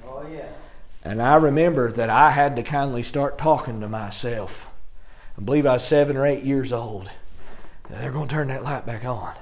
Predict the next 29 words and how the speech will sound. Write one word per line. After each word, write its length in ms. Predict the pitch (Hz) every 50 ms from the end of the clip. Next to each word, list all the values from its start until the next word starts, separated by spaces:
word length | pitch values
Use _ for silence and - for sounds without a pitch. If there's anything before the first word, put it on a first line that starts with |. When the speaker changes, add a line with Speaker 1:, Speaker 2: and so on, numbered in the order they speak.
| - - - - - - - - - - - - - - -
Speaker 2:
And 80 | -
if 160 | 104 127 120 -
they 160 | 165 180 170
don't, 400 | 190 240 247 240 185 - - - - -
<laughs> 640 | 240 - - - 233 - - - - - - - -
you 140 | 185 208
got 200 | 208 247 254 254
this 180 | 240 247 - -
little 200 | 254 269 247 233
dollar 260 | 247 269 285 269 240
store 220 | - - 247 247 226
flashlight 600 | 233 240 294 311 294 - - 247 233 214 208 190
right 200 | 202 202 202 175
here 340 | 180 208 208 196 190 180 - - - -
you'll 140 | 147 208 220
be 100 | 269 285
able 220 | 294 294 294 277
to 80 | 254 240
use 440 | 233 269 302 302 269 240 226 - -
to 60 | 214
get 140 | 190 226 233
out 180 | 233 226 226 220
of 80 | 226
the 60 | 220
way. 160 | 214 - - -
And 140 | 208 220 208
how 300 | - 262 294 311 330 302
suddenly 600 | - - - 254 285 330 320 320 277 269 269 262
important 680 | 254 240 - - 254 277 294 254 - - 156 156 156